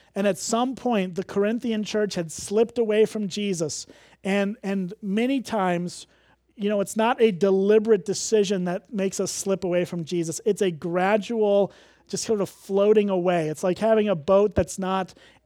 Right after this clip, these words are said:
anchored all the way down, and it's just gonna, it's gonna go.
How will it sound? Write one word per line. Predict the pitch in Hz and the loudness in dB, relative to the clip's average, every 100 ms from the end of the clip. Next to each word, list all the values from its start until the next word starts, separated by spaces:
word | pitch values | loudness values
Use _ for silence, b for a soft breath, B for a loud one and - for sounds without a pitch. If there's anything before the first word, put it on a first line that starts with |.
| - | -6
anchored | 202 208 196 185 170 165 b b - | -2 -2 0 0 0 -4 b b -4
all | 180 190 | 0 2
the | 196 | 2
way | 185 | 0
down, | 175 185 180 | 2 0 0
and | 180 | -4
it's | 156 | -6
just | - | -6
gonna, | 220 185 165 214 | -4 -4 -6 -14
it's | 208 | -8
gonna | 226 208 | -4 -4
go. | 151 190 220 156 143 | -2 2 2 2 -2